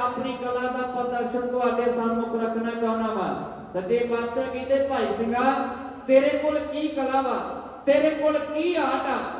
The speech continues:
ਤੇਰੇ ਕੋਲ ਕੀ ਹੁਨਰ ਆ?" ਉਹ ਕਹਿੰਦਾ, "ਜੀ, ਮੈਂ ਇੱਕ ਤਮਾਸ਼ਗੀਰ ਆ।" ਸੱਚੇ ਪਾਤਸ਼ਾਹ ਨੇ ਜਦੋਂ ਤਮਾਸ਼ਗੀਰ ਸ਼ਬਦ ਸੁਣਿਆ ਤੇ ਖਿੜ ਖੜਾ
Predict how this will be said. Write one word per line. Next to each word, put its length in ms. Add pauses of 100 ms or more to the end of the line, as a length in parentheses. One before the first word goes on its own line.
(280)
ਤੇਰੇ 220
ਕੋਲ 280
ਕੀ 420
ਹੁਨਰ 180
ਆ?" 120 (420)
ਉਹ 180
ਕਹਿੰਦਾ, 240 (140)
"ਜੀ, 100 (140)
ਮੈਂ 220
ਇੱਕ 160
ਤਮਾਸ਼ਗੀਰ 720
ਆ।" 100 (460)
ਸੱਚੇ 300
ਪਾਤਸ਼ਾਹ 500
ਨੇ 160
ਜਦੋਂ 260
ਤਮਾਸ਼ਗੀਰ 1160
ਸ਼ਬਦ 380
ਸੁਣਿਆ 320 (460)
ਤੇ 160 (140)
ਖਿੜ 220
ਖੜਾ 360